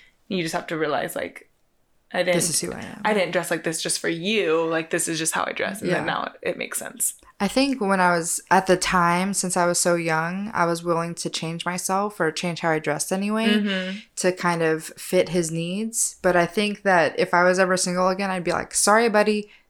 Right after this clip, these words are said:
Speaker 2: "This is what you fucking get."
Speaker 1: No, that's, like, how I was. And I was like, "It's not gonna change." And then he was like, "Oh, okay."
Speaker 2: I think
Speaker 1: Like,
Speaker 2: once
Speaker 1: that's
Speaker 2: you
Speaker 1: all it was. <laughs>
Speaker 2: I think once you've lived enough and you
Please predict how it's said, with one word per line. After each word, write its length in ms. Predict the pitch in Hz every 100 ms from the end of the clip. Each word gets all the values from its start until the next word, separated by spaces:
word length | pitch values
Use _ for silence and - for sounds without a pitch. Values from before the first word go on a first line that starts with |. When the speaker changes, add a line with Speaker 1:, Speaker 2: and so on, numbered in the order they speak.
| -
Speaker 2:
"This 180 | 190
is 120 | 240 233
what 200 | 240 240
you 80 |
fucking 380 | 226 185 180 180
get." 280 | 160 - -
Speaker 1:
No, 200 | 233 220
that's, 240 | 208 196 -
like, 180 | 202 202
how 140 | 185
I 180 | 165 175
was. 220 | 170 165
And 100 | 175
I 60 | 170
was 100 | 175
like, 200 | 170 -
"It's 220 | 180 185
not 220 | 175 262
gonna 200 | 285 180
change." 280 | 196 175 165
And 120 | 175
then 100 | 170
he 60 | 185
was 100 | 175
like, 160 | 170 - -
"Oh, 180 | 185 165 -
okay." 260 | - 196 - - 294
Speaker 2:
I 60 |
think 180 | 302 370
Speaker 1:
Like, 100 | 359
Speaker 2:
once 100 | 392
Speaker 1:
that's 120 | 226 294
Speaker 2:
you 80 |
Speaker 1:
all 120 | 180 180
it 100 | 208
was. 380 | 247 - - -
<laughs> 80 | -
Speaker 2:
I 80 | 247
think 200 | 254 359
once 200 | 381 339
you've 220 | 247 185
lived 220 | 175 185 220
enough 520 | 220 233 233 - - -
and 240 | 185 180
you 280 | 180 180 175